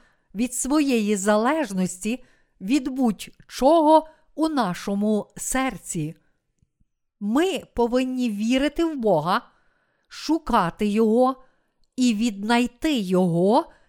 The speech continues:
завдяки вірі, незалежно від того, наскільки повсякденним може бути наше прохання. Ми повинні жити вірою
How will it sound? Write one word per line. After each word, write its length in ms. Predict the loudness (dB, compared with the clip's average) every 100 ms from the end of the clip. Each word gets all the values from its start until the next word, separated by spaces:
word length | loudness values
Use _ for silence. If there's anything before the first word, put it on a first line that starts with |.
| _
завдяки 920 | 0 2 2 2 -2 0 0 0 -2 -4
вірі, 680 | -4 -2 0 -2 -2 -6 -10 _ _ _
незалежно 800 | -4 -2 2 2 2 0 -2 -4
від 260 | -2 -4 0
того, 380 | 4 4 2 -2 _ _ -12
наскільки 840 | -2 -2 -2 -6 -4 -4 -2 -4
повсякденним 1300 | -2 -4 -4 -4 -4 -4 0 0 0 -2 -4 -4 -6 -14 _ _ _ -8
може 440 | 2 2 4 0
бути 640 | 0 0 0 0 -2 -4 -8
наше 480 | -2 -2 -2 -4 -2
прохання. 840 | -2 -4 0 0 0 -4 -6 -8 -12 _ _ _ _ _ _ _ _ -4
Ми 480 | 2 2 2 -2 -6 0
повинні 560 | 2 2 -2 -2 -2
жити 480 | -2 0 -2 0 -2
вірою 600 | 0 -2 0 -2 -2 -4